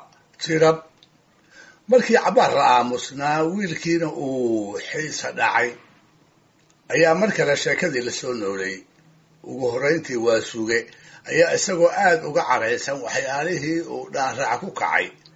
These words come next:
wuxuu tusaale ahaan dadkii ugu tirshay masafadii Sheekh Axmed Gebyow ee ahayd,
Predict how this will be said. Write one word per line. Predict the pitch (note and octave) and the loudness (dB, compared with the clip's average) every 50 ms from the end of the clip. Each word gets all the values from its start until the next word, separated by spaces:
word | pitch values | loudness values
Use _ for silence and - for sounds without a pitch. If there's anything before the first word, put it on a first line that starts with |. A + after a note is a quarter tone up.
| _ _ _ _ _ _ _ _ _ - | _ _ _ _ _ _ _ _ _ -10
wuxuu | F#3+ - F#3+ F3+ - | -6 -4 -2 -2 -2
tusaale | - E3+ D#3 - D#3+ D3 C#3 C#3+ D3+ | -4 -6 -4 0 2 4 4 4 4
ahaan | D3+ C#3+ B2 C3+ D#3+ F3 E3+ | 0 -2 -2 -2 -2 -4 -4
dadkii | D#3 F#3+ E3+ - - D3 D3 C#3+ D3+ E3 - | -4 -6 -8 -8 -8 -10 -10 -10 -10 -12 -12
ugu | - F3+ C#3+ G3+ A3+ F3+ | -10 -10 -8 -8 -8 -8
tirshay | - - C3+ A2 - - - A2 F#2 D#2+ - _ _ _ _ _ _ _ _ _ _ _ _ _ _ - | -6 -6 -6 -6 -6 -8 -10 -10 -12 -14 -18 _ _ _ _ _ _ _ _ _ _ _ _ _ _ -8
masafadii | D3 C3+ - - D3+ B2+ - F#3+ G3 F3 E3 D#3 D3 - | -6 -6 -4 -2 -4 -2 0 2 2 2 2 0 -2 -2
Sheekh | - - - C3 - D3 | -2 -2 -2 -2 -2 -4
Axmed | D3 - D3 D#3 C#3 B2+ | -8 -8 -8 -8 -8 -6
Gebyow | C3+ D#3 F#3 D#3+ B2+ A2 G#2 G#2 A2+ - | -4 -2 -2 -2 -2 -2 -2 -2 0 4
ee | - D#3+ E3 | 2 2 4
ahayd, | D3+ A#2+ A2 G2 G2 F#2 F#2 F#2+ F#2 | 2 -2 -4 -2 -4 -4 -4 -4 -6